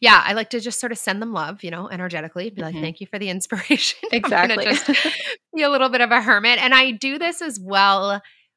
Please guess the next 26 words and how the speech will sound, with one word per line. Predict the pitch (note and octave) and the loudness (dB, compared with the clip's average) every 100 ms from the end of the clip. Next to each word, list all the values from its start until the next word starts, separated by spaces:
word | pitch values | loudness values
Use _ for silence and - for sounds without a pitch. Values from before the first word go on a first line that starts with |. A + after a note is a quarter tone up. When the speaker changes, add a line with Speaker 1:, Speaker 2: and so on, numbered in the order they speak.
| _ | _
Speaker 1:
with, | G#3+ A3 - _ _ _ | -6 -6 -8 _ _ _
you | G3 | -4
know, | G3 F3+ F3+ F#3 - _ | 0 0 0 -4 -8 _
just | - A3 - _ A3 | -10 -10 -10 _ -10
news | G#3 G#3 G#3 G3+ G3+ G#3+ F#3+ G3 - | -6 -2 0 0 -2 -4 -6 -8 -2
and | F#3+ F3+ D#3+ F3 - | 0 0 -2 -12 -16
people | - A#3 - G#3+ G3+ | -10 -8 -4 -4 0
that | G3 | 0
are | F#3 F3+ E3+ D#3+ _ _ | 4 4 2 0 _ _
kinda | G3+ E3+ | -4 -4
doomsday-y. | D#3 E3 F3 F#3 F3 E3+ F3 E3 F3 - _ _ _ - | -6 -8 -6 -4 -2 -2 -4 -6 -8 -12 _ _ _ -8
Speaker 2:
Mm-hmm. | E3 D#3+ | -4 -2
Speaker 1:
Um, | D3+ D3+ C#3+ F3+ _ _ _ G#3 | -4 -8 -16 -18 _ _ _ -2
I | G#3 F#3+ | 0 0
follow, | - G#3+ G#3 G3+ - | 0 0 0 -2 0
I | G3+ | -2
at | G#3+ A3 | -2 -2
one | C4 C4+ | -2 -2
point | C#4+ A3+ - | -4 -6 -4
followed | F#3 F#3 F3+ E3+ F3 F3+ _ _ _ _ _ _ | -4 -2 -2 -4 -6 -10 _ _ _ _ _ _
a | B3 | -2
lot | B3 G#3+ G#3 | 2 2 2
of, | F3+ | -4
like, | F3+ E3 - | -6 -8 -12
plant-based | - C#4+ C4 B3+ B3+ - A#3+ | -6 -2 -2 -2 -4 -6 -8
accounts, | - A#3+ A3+ A3 G#3+ - | -4 0 2 0 -4 -10